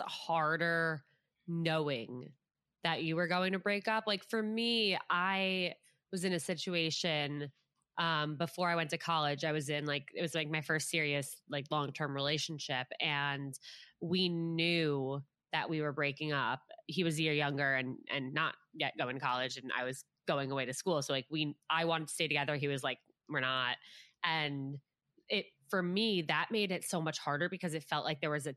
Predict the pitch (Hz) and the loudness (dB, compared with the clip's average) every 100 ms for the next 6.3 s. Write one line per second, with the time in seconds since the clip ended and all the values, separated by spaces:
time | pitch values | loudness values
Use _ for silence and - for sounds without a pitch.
0 | - 180 - 135 131 - 151 139 139 131 | -6 -4 -2 -4 -6 -6 -2 0 0 -2
1 | 71 52 139 143 - - - 226 190 156 | -4 -6 -8 -10 -14 -10 0 2 2 0
2 | - 175 180 - 165 165 160 143 180 160 | 0 0 0 -2 -2 0 0 2 2 2
3 | 151 143 - - - 196 190 175 160 143 | 2 0 -4 -6 2 4 4 2 0 0
4 | 170 160 151 139 - 139 139 135 123 - | 2 2 2 0 0 0 0 -2 -4 -6
5 | - 127 - - - 180 170 165 202 233 | -4 -2 -2 -4 0 0 0 -2 2 4
6 | 196 170 160 | 6 6 4